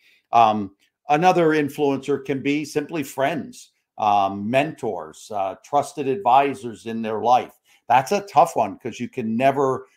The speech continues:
uh, you know, you can never say, "Hey, that guy's a knucklehead," or, "Hey, that person's not gonna give you good advice. They don't know what you're, they're talking about."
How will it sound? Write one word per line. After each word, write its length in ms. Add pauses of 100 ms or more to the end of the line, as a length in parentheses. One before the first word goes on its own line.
(160)
uh, 260
you 100
know, 120
you 140
can 180
never 220
say, 220
"Hey, 160
that 180
guy's 240
a 60
knucklehead," 560 (360)
or, 120
"Hey, 160
that 240
person's 480
not 240
gonna 160
give 240
you 100
good 220
advice. 340
They 80
don't 160
know 140
what 240
you're, 180
they're 160
talking 460
about." 260